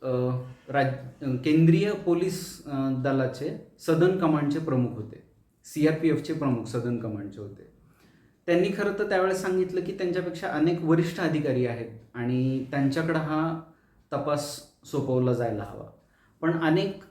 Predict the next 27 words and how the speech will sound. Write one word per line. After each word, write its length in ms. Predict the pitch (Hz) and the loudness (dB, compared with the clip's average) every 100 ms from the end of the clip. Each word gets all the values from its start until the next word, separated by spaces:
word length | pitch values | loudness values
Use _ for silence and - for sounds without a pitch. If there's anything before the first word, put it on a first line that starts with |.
| _ _ | _ _
वरिष्ठ 360 | 156 156 165 165 | -2 2 2 4
अधिकाऱ्यांनी 540 | 170 156 160 156 160 | 2 2 2 2 4
हा 160 | 160 156 | 4 2
तपास 300 | 151 143 147 | -2 -4 -4
नाकारला 440 | 147 117 117 110 104 | -2 -4 -6 -6 -8
होता. 220 | 92 - - _ _ _ _ _ _ _ _ _ _ _ _ | -10 -16 -20 _ _ _ _ _ _ _ _ _ _ _ _
त्याचं 260 | 180 170 214 | -4 -2 0
प्रमुख 300 | 208 196 220 | 2 2 2
कारण 440 | - 185 170 156 - - _ - | 2 4 4 2 -4 -14 _ -8
नंतर 440 | 147 143 131 147 | -2 0 0 -2
त्यांना 220 | 151 147 | 0 0
असं 180 | 143 147 | 0 -2
सांगण्यात 380 | - 135 131 131 | -4 -2 0 0
आलं 180 | 131 131 | 0 0
होतं 200 | 127 143 | -2 -6
की 520 | - 190 214 - - _ _ _ | -8 -10 -10 -10 -18 _ _ _
हा 260 | - 175 - | -8 -4 0
तपास 320 | 180 185 170 | 0 2 0
जर 260 | 165 190 - | 2 2 4
अयशस्वी 640 | 175 185 175 185 - 190 | 6 6 4 -4 -4 -6
ठरला 320 | 165 160 139 | -2 -2 0
आणि 200 | 131 131 | 0 2
मारेकऱ्यांपर्यंत 1080 | 147 135 135 135 151 151 156 147 147 143 147 | 2 2 0 0 0 0 0 0 -2 -2 0
जर 220 | 151 160 | 0 -2
पोचता 480 | - 135 131 - 151 | -2 -4 -4 -4 0
नाही 240 | 147 131 | 2 2
आलं 300 | 110 104 101 | 0 -4 -6